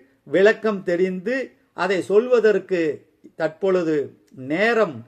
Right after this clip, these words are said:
அதிகமா எடுத்துக்கும், காலம் அதிகமா எடுத்துக்கும். ஆனால் எங்கள் ஆர் எம் எஸ் அஸ்ட்ரோ அகாடமியில ஓராண்டுல ஐந்நூறு ஜாதகங்கள் ஆதார சுருதிகளுடனும் உதாரண ஜாதகங்களுடன் பயணிக்கிறோம். கிட்டத்தட்ட ஒரு ஐந்நூறு, ஆறுநூறு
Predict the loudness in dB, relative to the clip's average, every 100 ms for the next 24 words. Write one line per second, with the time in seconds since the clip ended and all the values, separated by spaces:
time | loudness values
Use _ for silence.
0 | _ -10 -4 2 2 2 -2 -4 -10 -10
1 | -4 -2 0 -2 -2 -2 -4 -6 -16 -20
2 | _ _ _ _ -6 -2 -2 -4 _ _
3 | _ _ _ -8 -6 0 -2 -2 -6 0
4 | 0 0 -2 -4 -4 -2 -2 -2 -2 -4
5 | -6 -4 0 2 2 0 0 0 0 -4
6 | -8 _ _ -2 2 2 2 -2 2 0
7 | 2 0 0 0 -2 -8 -10 -6 -2 2
8 | 4 4 2 -2 -4 0 0 0 -2 -2
9 | -6 -10 _ _ _ 0 4 4 4 2
10 | -2 -2 0 0 0 -2 -2 -2 -2 -4
11 | -4 -4 -6 -6 -8 -6 0 0 0 -2
12 | -2 0 2 0 -6 _ -8 0 0 0
13 | -2